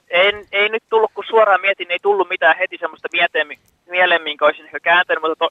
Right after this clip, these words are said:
vaikka semmoinen ihan, että toinen on todella tarkka ja sellainen, niin sitten lopulta niissä kääntyy voitoksi, että jos toinen on tarkka ja on aina paikalla silloin, kun lupaa, niin totta kai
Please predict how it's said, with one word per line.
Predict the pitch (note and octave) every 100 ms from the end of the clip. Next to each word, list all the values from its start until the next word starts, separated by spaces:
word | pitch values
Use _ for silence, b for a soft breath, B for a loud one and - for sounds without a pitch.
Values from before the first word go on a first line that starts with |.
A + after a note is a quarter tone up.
| -
vaikka | - G#3
semmoinen | A3+ A3 G3+ F#3+
ihan, | G3
että | F3 F#3
toinen | F#3 F3+
on | F3
todella | F#3 F#3 F3 D3+ -
tarkka | D#3+ - _ -
ja | B2+
sellainen, | C#3+ C#3 C3 B2 B2
niin | B2 A#2+
sitten | D#3+ D3 D3
lopulta | D#3 F3+ E3+ D#3+
niissä | D#3+ -
kääntyy | E3 E3 E3+ D#3+
voitoksi, | E3 E3 D3+ -
että | -
jos | D3 -
toinen | E3 E3
on | D#3+
tarkka | E3 - -
ja | E3
on | D#3+
aina | E3 D#3
paikalla | E3 D#3 - D3 D3+
silloin, | D#3+ D#3
kun | D3+ D#3
lupaa, | E3 C#3 B2+ B2
niin | B2+ _
totta | - D#3 - C3+
kai | C#3